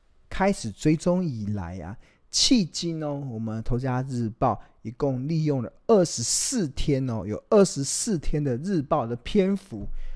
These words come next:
去强化关于台药的这家公司的一些竞争力。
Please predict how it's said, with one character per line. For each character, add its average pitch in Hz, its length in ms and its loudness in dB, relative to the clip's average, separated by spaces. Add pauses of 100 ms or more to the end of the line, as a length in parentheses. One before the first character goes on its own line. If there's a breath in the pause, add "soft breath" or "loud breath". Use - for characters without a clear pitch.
(180 soft breath)
去 139 380 0
强 117 440 2
化 151 300 2
关 123 300 0
于 110 160 0
台 - 320 4 (100)
药 131 200 -2
的 98 200 -8
这 120 180 -6
家 117 220 -6
公 117 320 -4
司 113 240 -8
的 104 180 -10
一 107 140 -8
些 107 260 -4 (340 soft breath)
竞 139 200 2
争 127 260 0
力。 170 160 4